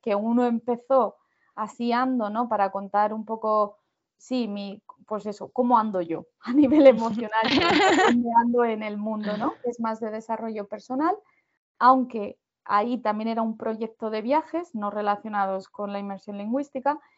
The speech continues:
Speaker 1: y por otro lado, Spanish al natural, y me doy cuenta que van caminando, van caminando, y ahora estoy en un punto que los estoy uniendo.
Speaker 2: Qué
Speaker 1: Porque al
Speaker 2: guay.
Speaker 1: final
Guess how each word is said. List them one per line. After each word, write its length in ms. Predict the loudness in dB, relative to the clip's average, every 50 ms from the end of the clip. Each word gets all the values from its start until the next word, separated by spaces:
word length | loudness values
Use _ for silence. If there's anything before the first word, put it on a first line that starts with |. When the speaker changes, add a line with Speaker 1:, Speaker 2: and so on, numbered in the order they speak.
| _ _ _ _ _
Speaker 1:
y 100 | -4 -4
por 180 | -2 0 0 -2
otro 260 | -2 -2 -4 -4 -2
lado, 400 | 0 0 0 0 -2 -4 -6 -8 -10 -14 -14
Spanish 400 | -8 -6 -6 -4 -4 -6 -8 -8
al 120 | -8 -8
natural, 460 | -8 -8 -10 -10 -10 -8 -8 -8 -8 -10
y 100 | -12 -14
me 120 | -12 -12 -10
doy 140 | -10 -8 -4
cuenta 360 | -2 0 0 0 -2 -4 -6
que 120 | -6 -8
van 180 | -8 -6 -8 -6
caminando, 480 | -4 -4 -2 0 0 0 0 0 -2 -4
van 160 | -6 -6 -4
caminando, 460 | -2 0 0 0 0 0 0 0 0
y 80 | -2 -2
ahora 120 | 0 -2 -2
estoy 240 | -4 -2 -2 -2
en 100 | 0 0
un 140 | 0 -2 -2
punto 320 | -2 -2 -2 -2 -2 -2 -2
que 80 | -2 -2
los 180 | -4 -4 -6 -10
estoy 340 | -16 -6 _ 0 0 2
uniendo. 520 | 0 -2 -2 -2 -2 0 0 -2 -4 -8 -12 _ _ _ _ _ _ _ _ _ _
Speaker 2:
Qué 140 | 0 0 2
Speaker 1:
Porque 100 | 2 2
al 60 | 0
Speaker 2:
guay. 300 | -2 -4 -6 -8 -4 -2
Speaker 1:
final 180 | -2 -2 -2